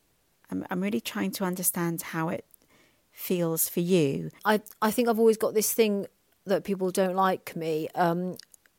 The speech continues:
Speaker 2: we'll, we'll be invited to, to some friends, and I will be surprised that they want us to go. And my husband will say, "You know,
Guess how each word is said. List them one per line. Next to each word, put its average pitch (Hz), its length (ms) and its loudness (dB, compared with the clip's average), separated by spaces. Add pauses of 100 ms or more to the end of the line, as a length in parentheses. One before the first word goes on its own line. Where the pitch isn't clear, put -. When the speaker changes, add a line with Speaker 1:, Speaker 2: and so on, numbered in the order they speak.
(160)
Speaker 2:
we'll, 196 240 10
we'll 196 300 8
be 190 280 2
invited 180 840 0
to, 208 380 -2 (460)
to 190 160 -6
some 190 180 -4
friends, 220 540 4
and 190 400 -2
I 220 200 6
will 202 180 2
be 196 180 -4
surprised 196 540 2
that - 80 -8
they 196 120 0
want 185 260 -4
us - 200 -4
to - 140 -10
go. 202 520 6
And 180 400 -2 (380)
my 185 80 -2
husband 180 540 4
will 180 440 4 (120)
say, 196 280 2
"You 233 120 2
know, 269 220 2